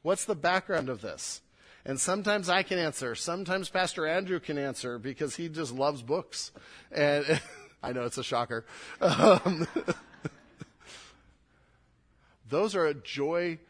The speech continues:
those are joyous emails to answer because it tells me that God's people are being equipped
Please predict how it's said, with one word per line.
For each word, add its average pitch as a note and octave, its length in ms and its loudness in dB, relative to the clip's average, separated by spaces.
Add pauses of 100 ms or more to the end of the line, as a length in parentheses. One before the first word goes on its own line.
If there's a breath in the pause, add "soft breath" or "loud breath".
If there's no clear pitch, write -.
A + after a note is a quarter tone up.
(180)
those F3+ 260 0
are G3 60 0
joyous D3+ 540 0
emails E3 380 -4
to C#3 80 -6
answer C#3 340 -4
because C#3 260 -4
it C3 120 -8
tells D#3 300 -2
me D#3 100 -4
that B2+ 160 -4
God's C#3 260 -2
people D3+ 300 -6
are B2+ 40 -2
being B2+ 260 -6
equipped - 540 -8